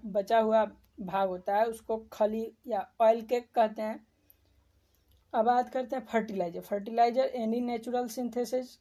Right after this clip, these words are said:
sy-, natural और synthesis, synthetic material जो यूज़ किया जाता है, ऊपर ही बताया, जो company या फिर किसी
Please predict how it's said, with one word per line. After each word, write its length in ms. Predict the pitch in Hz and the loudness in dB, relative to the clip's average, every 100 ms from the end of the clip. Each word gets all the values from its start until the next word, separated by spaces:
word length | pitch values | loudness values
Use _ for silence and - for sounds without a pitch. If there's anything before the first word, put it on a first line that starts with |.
| _ _ _ _ _ - | _ _ _ _ _ -20
sy-, 380 | - 240 254 254 | -12 -10 -10 -6
natural 480 | 220 226 233 247 | -4 -4 -2 0
और 120 | 240 226 | 0 -2
synthesis, 580 | 247 233 233 220 240 254 311 269 | -6 -6 -6 -6 -6 -8 -10 -14
synthetic 580 | 226 240 226 220 226 233 | -12 -10 -6 -6 -6 -8
material 600 | 240 226 233 226 240 254 - _ _ _ _ _ _ | -8 -6 -4 -4 -4 -6 -10 _ _ _ _ _ _
जो 360 | - 226 202 190 - | -6 -2 -2 -4 -10
यूज़ 260 | 233 233 220 | -12 -12 -2
किया 200 | 233 226 | 2 2
जाता 340 | 226 226 226 | 2 2 4
है, 180 | 220 247 | 2 0
ऊपर 380 | 240 226 226 220 | -12 -6 -2 -2
ही 80 | |
बताया, 420 | 226 220 220 220 214 | -4 -2 2 2 2
जो 200 | 208 214 _ _ _ _ _ | -4 -10 _ _ _ _ _
company 400 | 220 214 214 226 | -6 -4 -4 -2
या 140 | 226 220 | 0 2
फिर 200 | 247 233 | 0 -6
किसी 360 | 240 214 285 | -10 -12 -14